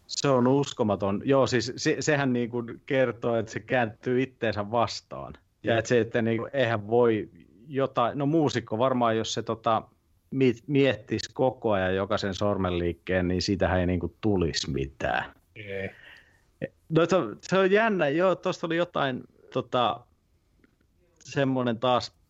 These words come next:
Speaker 1: psykologi, ehkä vähän taas mennään sinne reunamaille, mut se on todella mielenkiintoista. Niinku Julian Jaynes, sehän väittää, että suurimman osan ajasta me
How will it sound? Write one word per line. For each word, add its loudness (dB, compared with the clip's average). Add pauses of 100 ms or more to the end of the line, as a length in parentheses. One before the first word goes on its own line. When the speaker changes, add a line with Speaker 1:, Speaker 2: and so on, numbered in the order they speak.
(160)
Speaker 1:
psykologi, 2
ehkä -2
vähän 0
taas 0
mennään -2
sinne -4
reunamaille, 0
mut -16
se -6
on -6
todella -6
mielenkiintoista. 0
Niinku -2
Julian 6
Jaynes, 2 (480)
sehän -2
väittää, -2
että -8
suurimman -2
osan -2
ajasta 0
me -6